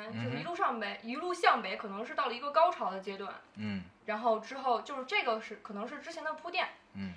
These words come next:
Speaker 2: 因为当时周围的男生感觉都在听周杰伦。
Speaker 1: 嗯。对。
Speaker 2: 然后有些歌词就特别戳心，
Speaker 1: 嗯。
Speaker 2: 然后所以就比如说像我刚刚说那个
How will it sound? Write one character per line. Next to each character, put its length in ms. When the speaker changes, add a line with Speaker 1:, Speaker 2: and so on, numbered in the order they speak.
Speaker 2:
因 60
为 80
当 140
时 180
周 160
围 100
的 140
男 180
生 200
感 140
觉 100
都 180
在 160
听 180
周 120
杰 160
伦。 100
Speaker 1:
嗯。 300
对。 120
Speaker 2:
然 140
后 180
有 160
些 160
歌 220
词 260
就 140
特 100
别 140
戳 240
心， 180
Speaker 1:
嗯。 100
Speaker 2:
然 80
后 100
所 180
以 80
就 140
比 100
如 140
说 300
像 360
我 60
刚 140
刚 120
说 200
那 120
个 80